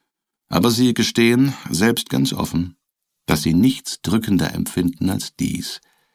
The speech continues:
dass sie sich gezwungen sehen, andere zu bedrücken und nicht in Freiheit,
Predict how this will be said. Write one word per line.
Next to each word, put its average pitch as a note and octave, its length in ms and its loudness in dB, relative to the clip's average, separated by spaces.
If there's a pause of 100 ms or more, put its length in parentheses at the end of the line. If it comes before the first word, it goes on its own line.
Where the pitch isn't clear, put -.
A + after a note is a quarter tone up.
(260)
dass C#2+ 140 0
sie D2 80 0
sich D2 220 -2
gezwungen A#2 580 2
sehen, F2+ 460 2
andere G#2+ 400 2
zu F2 200 -4
bedrücken A2+ 580 -2 (420)
und - 180 0
nicht - 200 0
in - 100 2
Freiheit, D2 640 -4